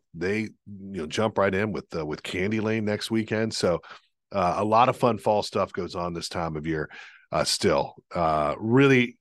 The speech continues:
you know, look, all year long, there's a lot of fun things to do outside, but they really kinda taper off after the holiday season. And, and then that's when,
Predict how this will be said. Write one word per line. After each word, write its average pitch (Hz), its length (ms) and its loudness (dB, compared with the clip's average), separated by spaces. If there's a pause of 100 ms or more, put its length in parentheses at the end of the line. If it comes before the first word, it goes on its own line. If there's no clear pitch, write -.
(140)
you 123 140 -2
know, 98 300 0 (460)
look, 139 340 0
all 156 260 8
year 127 260 4
long, 98 380 2
there's 90 160 -6
a 92 40 -8
lot 87 200 -2
of 82 80 -8
fun 92 240 -8
things 87 220 -8
to 85 100 -6
do 82 200 -4
outside, 82 600 -2 (640)
but 98 360 4
they 101 120 4
really 123 240 6
kinda 110 180 0
taper 90 380 0
off 78 180 -2
after 80 260 -4
the 71 80 -4
holiday 73 360 -4
season. 69 440 -8
And, 87 200 -6 (100)
and 104 160 -2
then 98 140 -2
that's 98 340 0
when, 82 280 -4